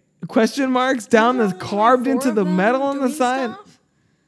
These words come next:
Speaker 2: The two ladies
Speaker 1: I mean, he
Speaker 2: and
Speaker 1: must
Speaker 2: the
Speaker 1: have, he must have hired other people. They've been like,
Speaker 2: I guess so.
Speaker 1: again,
Speaker 2: Oh,
Speaker 1: we're
Speaker 2: the
Speaker 1: getting into
Speaker 2: Two-Face
Speaker 1: nitty gritty
Speaker 2: henchman.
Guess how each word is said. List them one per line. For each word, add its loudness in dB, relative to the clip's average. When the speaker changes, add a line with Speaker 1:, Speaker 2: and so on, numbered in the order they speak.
Speaker 2:
The -12
two -12
ladies -10
Speaker 1:
I -2
mean, 0
he 2
Speaker 2:
and 0
Speaker 1:
must 0
Speaker 2:
the 2
Speaker 1:
have, 4
he 2
must -2
have -2
hired -2
other -4
people. -4
They've -4
been -4
like, -4
Speaker 2:
I -6
guess -14
so. -16
Speaker 1:
again, 2
Speaker 2:
Oh, -2
Speaker 1:
we're -2
Speaker 2:
the 0
Speaker 1:
getting 0
into -2
Speaker 2:
Two-Face -2
Speaker 1:
nitty -2
gritty 0
Speaker 2:
henchman. -6